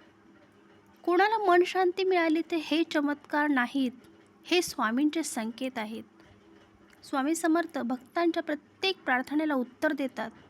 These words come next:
कधी स्वप्नातून, तर कधी पक्ष्यांच्या, कधी एखाद्या अनोळखी व्यक्तीतून.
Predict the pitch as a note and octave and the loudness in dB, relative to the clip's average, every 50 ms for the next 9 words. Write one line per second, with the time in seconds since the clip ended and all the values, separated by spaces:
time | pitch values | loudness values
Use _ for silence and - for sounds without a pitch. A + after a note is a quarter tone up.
0 | - - - - - - - _ _ - - _ _ _ _ - C#4+ D4+ C#4+ F#4+ | -20 -20 -20 -20 -20 -20 -20 _ _ -20 -20 _ _ _ _ -4 -2 0 2 2
1 | F#4+ - - E4+ D4 - C#4+ D4+ D4+ D#4 - D#4+ D#4+ D4+ D4 D4+ E4+ E4 - C4+ | 2 2 0 -4 -2 0 2 2 2 0 0 0 2 2 2 0 -2 -4 -2 -2
2 | B3+ C4+ D4+ D4 - C4 - - - - D4+ D#4+ E4 D#4+ - C4+ A#3 B3+ C#4+ - | -2 -2 -2 -4 -4 -6 -6 -4 -2 0 2 2 2 2 2 0 0 0 -2 -8
3 | - - - - - - - - - E4+ F4 F4+ F#4 - D4 C#4+ D4 - D4 D4 | -16 -20 -20 -20 -20 -20 -10 -4 -2 0 0 0 0 0 -2 -4 -2 -2 0 0
4 | E4 E4 - - - A#3+ B3+ D4 D#4 D4 - - D4 C#4 C4 A3 G#3+ - - - | 0 0 -2 -2 -2 -2 0 0 -2 -2 -2 -4 -2 -2 -2 -4 -4 -6 -8 -8
5 | A#3 A#3 A#3 - - - | -8 -8 -8 -10 -12 -14